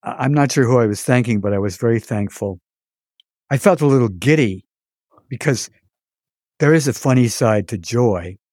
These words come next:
And then I also felt disappointed, I think, because I was just mad at myself that I had got myself in this predicament.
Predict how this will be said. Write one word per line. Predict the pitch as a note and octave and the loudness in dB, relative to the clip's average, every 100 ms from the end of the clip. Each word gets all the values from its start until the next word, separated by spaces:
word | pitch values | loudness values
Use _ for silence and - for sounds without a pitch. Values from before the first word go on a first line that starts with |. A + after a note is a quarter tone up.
| _ _ _ _ _ _ _ _ _ | _ _ _ _ _ _ _ _ _
And | C#3+ | 0
then | E3 | 4
I | F3+ | 6
also | F#3+ A3 - | 4 4 0
felt | D#3 E3+ C#3+ A#2+ - _ _ _ _ _ _ _ _ _ _ _ _ _ _ | 2 2 2 0 -10 _ _ _ _ _ _ _ _ _ _ _ _ _ _
disappointed, | F3 D#3 C3 - C#3+ C3 G2 | 0 2 0 2 2 4 0
I | F#2+ | -4
think, | G2 A2+ | -6 -6
because | - - C3 - - _ _ _ _ _ | -2 0 0 -2 -12 _ _ _ _ _
I | - E3 | -8 -4
was | D3+ | -2
just | D3 | -2
mad | A#2+ A#2+ C3 C3+ | 2 2 4 2
at | G2 | 0
myself | F#2+ - G#2 - - - _ _ _ _ _ _ _ _ _ | -8 -8 -10 -10 -16 -20 _ _ _ _ _ _ _ _ _
that | C#3+ | 2
I | B2+ B2+ | 4 4
had | B2 A#2 G#2 F#2 _ _ _ _ _ _ _ _ _ | 2 2 2 -2 _ _ _ _ _ _ _ _ _
got | - F3 | -2 0
myself | D3 C3 B2+ A2+ | 0 0 0 0
in | G#2+ | -2
this | G2+ | -4
predicament. | - G#2 C3 - D#2+ | -6 -6 -4 -6 -8